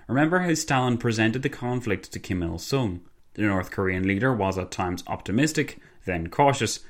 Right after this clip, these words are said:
depending on his mood and on the latest news from the world regarding Korea. Thanks to the pre-existing turmoil in the peninsula, though,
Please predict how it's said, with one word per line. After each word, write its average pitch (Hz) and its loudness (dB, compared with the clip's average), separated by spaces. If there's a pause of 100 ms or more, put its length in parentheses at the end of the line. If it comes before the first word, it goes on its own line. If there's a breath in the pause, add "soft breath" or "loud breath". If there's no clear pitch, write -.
(120)
depending 123 2
on 113 4
his 107 2
mood 113 4
and 95 2
on 98 0
the 101 0
latest 104 2
news 104 2
from 107 -2
the 104 0
world 101 2 (220 soft breath)
regarding 101 2
Korea. 85 -4 (480 loud breath)
Thanks 135 2
to 117 -2
the 101 2
pre-existing 113 2
turmoil 120 4
in 95 2
the 90 -4
peninsula, 107 2
though, 98 2